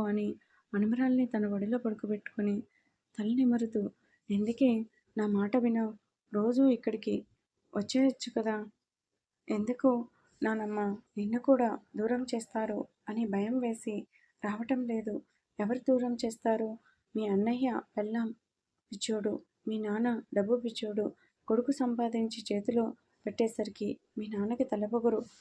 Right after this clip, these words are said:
ఎక్కువయింది. అందుకే నిన్ను మనిషిగా కూడా చూడటం లేదు. మీ అమ్మకి హార్ట్ అటాక్ వచ్చి చనిపోయింది, అంతేకాని నీ వల్ల కాదు. కానీ నా కొడుకు ఏంటో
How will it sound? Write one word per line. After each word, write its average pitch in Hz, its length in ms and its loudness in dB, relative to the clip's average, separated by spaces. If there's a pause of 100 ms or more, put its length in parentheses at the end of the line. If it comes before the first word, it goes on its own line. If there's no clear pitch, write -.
(280)
ఎక్కువయింది. 233 760 0 (180)
అందుకే 226 340 0
నిన్ను 233 300 0 (460)
మనిషిగా 208 380 0
కూడా 233 280 0
చూడటం 220 520 -2
లేదు. 214 240 -4 (540)
మీ 226 120 2
అమ్మకి 220 600 0
హార్ట్ - 320 -6
అటాక్ 240 340 0 (300)
వచ్చి 214 280 -4 (460)
చనిపోయింది, 226 760 0 (140)
అంతేకాని 220 640 0 (460)
నీ 220 100 2
వల్ల 214 280 -2
కాదు. 220 360 -2 (680)
కానీ 220 400 -2 (140)
నా 220 140 -2
కొడుకు 214 540 0 (420)
ఏంటో 226 440 -2